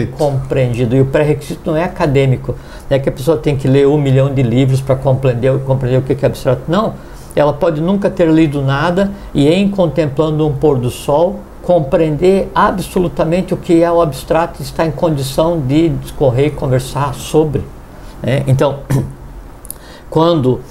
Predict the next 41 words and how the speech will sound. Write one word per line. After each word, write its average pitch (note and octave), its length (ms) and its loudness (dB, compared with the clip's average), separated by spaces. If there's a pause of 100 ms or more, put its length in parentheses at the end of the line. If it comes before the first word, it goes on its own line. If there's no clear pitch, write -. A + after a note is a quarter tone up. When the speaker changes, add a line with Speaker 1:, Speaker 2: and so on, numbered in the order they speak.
(180)
Speaker 2:
eu C#3 360 4
consigo C3 380 0
fazer, A#2+ 540 0 (140)
é, B2 380 2
essa, A2+ 880 -2
essa A2 540 -4 (120)
união A#2+ 640 2
entre A#2 380 0
a A#2 100 0
abstração A#2 880 -2
e, A#2 520 0
e A2+ 60 0
a A2+ 80 -2
análise A#2 400 0
concreta, C3 640 -2 (280)
aí C3+ 120 0
então D3+ 220 0
tudo F#3 400 -2
mais D#3+ 320 0
no D#3+ 80 0
ser D3 220 0
humano D3+ 280 0
passa E3 380 -4
a D3+ 40 -6
entrar D#3 280 -6
no, D3+ 220 -2
no C#3+ 100 -4
seu C#3 160 -2
devido D3 340 0
eixo. A2+ 220 0 (420)
Pra F3 200 0
contemplar C3 960 0
e B2+ 100 -2
pra C3+ 240 -2
discorrer B2 500 0
sobre A#2+ 280 -2
um B2 80 0
assunto C3 320 -2
abstrato, E3 400 -2 (100)
tem F3+ 140 -2
que - 120 -12